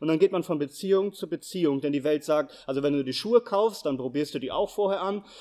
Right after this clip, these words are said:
und, und bevor du dich irgendwie fest an jemanden bindest, solltest du ihn auch erstmal ausprobieren. Aber diese so weise Methode der Welt funktioniert irgendwie nicht so richtig.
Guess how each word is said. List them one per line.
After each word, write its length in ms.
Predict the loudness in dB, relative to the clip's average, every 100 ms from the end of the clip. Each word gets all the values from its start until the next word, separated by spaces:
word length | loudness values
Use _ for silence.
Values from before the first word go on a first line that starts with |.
| 2
und, 360 | 4 2 -2 -2
und 100 | 0
bevor 280 | 6 6
du 80 | 6
dich 240 | 4 2 6
irgendwie 320 | 4 4 -4
fest 340 | -4 -4 0
an 120 | 0
jemanden 460 | 2 0 -2 -6 2
bindest, 540 | 4 8 8 8 4 -12 -6
solltest 480 | 4 4 4 -4 -4
du 180 | -4 -4 -4
ihn 140 | 0
auch 220 | 4 6 6
erstmal 420 | 4 4 4 2 -2
ausprobieren. 840 | 6 8 6 2 -4 -4 -4 -8 -12 -20 -20 _
Aber 240 | 0 0 0
diese 500 | 0 2 2 0 -10
so 260 | -10 -6 0
weise 320 | 2 2 0
Methode 440 | -2 -2 -2 -2
der 180 | 0 0
Welt 280 | 2 0 -4 _ _ _
funktioniert 500 | -4 -2 2 2 2
irgendwie 360 | -4 -6 -8
nicht 200 | -10 -12
so 80 | -16
richtig. 480 | -18 -20 -20 -20